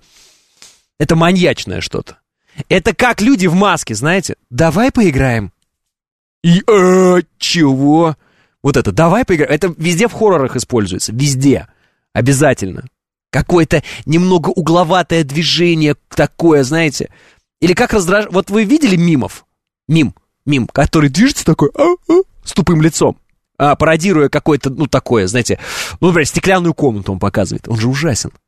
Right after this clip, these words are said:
он же ужасен, он страшен, по-настоящему страшен, он страшный. Потому что даже он психопат,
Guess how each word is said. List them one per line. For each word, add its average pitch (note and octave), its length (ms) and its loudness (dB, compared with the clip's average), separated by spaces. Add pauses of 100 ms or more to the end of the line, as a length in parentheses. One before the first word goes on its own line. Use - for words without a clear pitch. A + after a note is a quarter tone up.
(140)
он G#2 100 -4
же G2+ 80 0
ужасен, A#2 280 0
он A2+ 80 0
страшен, - 680 -2
по-настоящему C3+ 500 -2
страшен, A#2 160 -4
он A2 60 -4
страшный. C#3 640 -4 (540)
Потому F3 160 -4
что D4 120 2
даже D4+ 140 2
он B3+ 80 0
психопат, A#3 720 -2